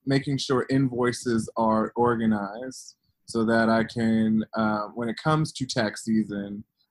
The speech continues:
I, I can be able to file and do all the things I need to do.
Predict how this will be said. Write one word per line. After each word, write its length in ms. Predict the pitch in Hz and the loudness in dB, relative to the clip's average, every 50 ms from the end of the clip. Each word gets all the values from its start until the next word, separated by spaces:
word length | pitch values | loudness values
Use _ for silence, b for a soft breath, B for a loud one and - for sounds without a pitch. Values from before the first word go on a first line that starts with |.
| _ - | _ -8
I, 60 | 107 - _ _ _ _ - | -8 -8 _ _ _ _ -4
I 120 | 113 113 | -2 -2
can 360 | 113 - 120 113 110 110 101 - - | -2 -2 -2 0 0 0 0 -2 -2
be 140 | 113 117 113 | 0 0 2
able 180 | 113 - 110 110 | 2 0 -2 -4
to 80 | - | -4
file 280 | - 120 110 113 110 113 | 0 0 2 2 2 2
and 100 | 110 104 | 0 0
do 200 | 113 117 113 107 | 0 0 0 0
all 120 | 107 107 | -2 -2
the 80 | - 101 - 113 | -6 -8 -8 -6
things 140 | 107 104 98 | -6 -6 -4
I 100 | - 104 | -6 -6
need 200 | 101 104 101 - | -4 -4 -6 -6
to 100 | - - 101 | -10 -14 -10
do. 380 | - 101 95 95 107 113 135 | -10 -8 -8 -8 -8 -10 -12